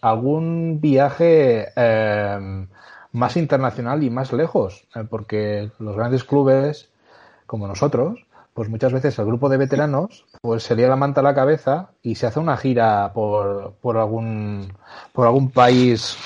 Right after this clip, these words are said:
como Sudáfrica o Argentina, o hacer un viaje de estos transoceánicos súper chulos que trabajan uno o dos años ahorrando y haciendo actividades en el club para, para poder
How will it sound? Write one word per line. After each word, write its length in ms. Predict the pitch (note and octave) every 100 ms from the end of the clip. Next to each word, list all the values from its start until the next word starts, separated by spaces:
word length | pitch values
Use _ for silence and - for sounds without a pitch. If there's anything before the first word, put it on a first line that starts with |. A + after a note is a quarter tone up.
| -
como 160 | A2+
Sudáfrica 800 | G#2 A#2 A2 A#2 A#2 A2 A#2 A2+ A2+
o 120 | A2
Argentina, 960 | G#2+ A2+ G#2 G#2+ B2 A2 G#2+ G#2+ A2 _ _ - -
o 60 | -
hacer 220 | G2+ A#2
un 100 | B2
viaje 240 | A#2 A#2 A#2
de 60 |
estos 160 | G#2 A#2
transoceánicos 600 | A2+ A2+ A2+ A2 A2 A2
súper 300 | A2+ G#2+ G2+
chulos 460 | - A#2+ A2+ B2+
que 180 | - -
trabajan 480 | - G#2+ A2 - A#2
uno 220 | A#2+ A#2+
o 100 | A2+
dos 180 | A2+ A2+
años 380 | B2+ A2+ B2+ -
ahorrando 440 | A2 G#2+ A2+ A#2+ A#2+
y 20 |
haciendo 220 | A2+ A#2+
actividades 480 | A#2 A2+ A2+ A#2 A#2
en 80 | A2+
el 80 |
club 220 | A2+ A#2 A#2+
para, 440 | C3+ A2 G#2 G#2+
para 400 | - A2+ - G#2+
poder 540 | - G#2 A2 G#2+ G2